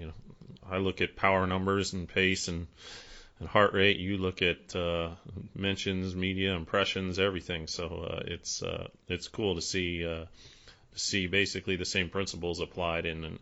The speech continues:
in a business world. So, uh, congrats and, uh, thanks again for being on the show. Is there, is there anything else you wanna tell us, tell us that's going on with Hook It? Uh, I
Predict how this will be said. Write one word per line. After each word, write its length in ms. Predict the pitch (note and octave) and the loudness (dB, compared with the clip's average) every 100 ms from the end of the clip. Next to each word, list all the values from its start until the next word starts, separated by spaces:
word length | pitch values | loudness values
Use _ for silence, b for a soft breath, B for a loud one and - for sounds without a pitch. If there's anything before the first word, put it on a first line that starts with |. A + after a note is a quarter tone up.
| F2+ | -8
in 80 | |
a 60 | E2 | -6
business 420 | D#2+ F2 F2+ - | -4 -4 -4 -8
world. 300 | F2 E2 - | -6 -6 -6
So, 460 | - D#2+ E2 - E2+ | -8 -6 -8 -8 -10
uh, 120 | E2+ F2 b b b - | -12 -14 b b b -4
congrats 560 | F#2 F#2 G#2 C3 - | -2 4 6 6 2
and, 420 | F#2+ E2+ E2 D#2+ - F2 | -4 -2 -4 -8 -10 -16
uh, 60 | E2+ E2 E2 | -16 -16 -10
thanks 280 | - G#2+ - | 0 0 0
again 280 | F2+ G2+ A#2+ | 0 2 2
for 140 | - | 0
being 240 | F2+ G2+ G#2 | -2 0 0
on 120 | G2 | 0
the 60 | F2 | -2
show. 360 | - A2 B2+ | 2 2 4
Is 120 | A2 | 2
there, 320 | A2+ G#2 F#2+ F2 b b b b - | 6 6 6 2 b b b b -6
is 120 | F#2+ | 0
there 160 | G2+ | 4
anything 320 | A2+ A2+ A#2 A2+ | 4 2 0 0
else 200 | B2 - | 0 0
you 60 | |
wanna 160 | A#2 A2 | -2 -2
tell 240 | - B2 | 2 2
us, 240 | A#2+ - - | 2 -2 -10
tell 160 | - A#2 | -4 -4
us 100 | - | -2
that's 140 | G#2+ | -4
going 220 | - A#2+ | -2 2
on 140 | A#2 A#2 | 2 0
with 100 | G#2 | 0
Hook 240 | A#2+ A#2+ | 0 0
It? 180 | C3 - | -2 -2
Uh, 400 | F#2+ F2 F2+ F#2+ | -2 -2 -2 -6
I 100 | - | -8